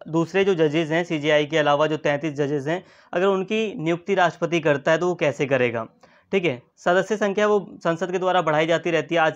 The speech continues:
तैंतीस हैं अन्य सदस्य सीजी, मतलब सुप्रीम कोर्ट की, कल कुछ और भी हो सकता है। तो जो अन्य सदस्य हैं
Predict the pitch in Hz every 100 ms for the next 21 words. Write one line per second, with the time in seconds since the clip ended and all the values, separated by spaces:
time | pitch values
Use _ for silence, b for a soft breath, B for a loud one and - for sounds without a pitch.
0 | - 151 147 170 170 165 151 160 151 151
1 | 147 170 180 b b b _ 151 147 156
2 | 147 147 147 160 143 156 147 151 151 156
3 | 165 151 156 147 143 143 160 151 151 147
4 | 147 160 170 _ _ _ _ _ 151 147
5 | 139 156 185 185 214 208 180 - 196 165
6 | 196